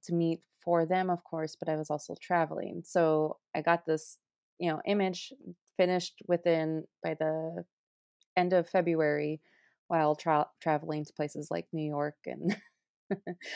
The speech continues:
um, so on, Minneapolis and all that. So I get this image done. I didn't,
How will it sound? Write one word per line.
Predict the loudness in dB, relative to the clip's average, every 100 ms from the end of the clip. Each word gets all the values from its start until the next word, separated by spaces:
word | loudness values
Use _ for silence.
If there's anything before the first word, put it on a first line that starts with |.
| -12 -12 -4
um, | -2 -2 -4 -10 _ _ _ _
so | -6 -2 0
on, | 0 -4 -4
Minneapolis | -2 0 0 0 -2 -4 -6 -8 -10
and | -8
all | -6 -4
that. | -4 -4 -6
So | 0 4 4 2 -2 -6
I | -4
get | -2
this | 0 0
image | 0 0 -2 -4
done. | -2 -2 -4 -8 _ _ _ _ _ _ _ 0
I | 2
didn't, | 2 2 2 0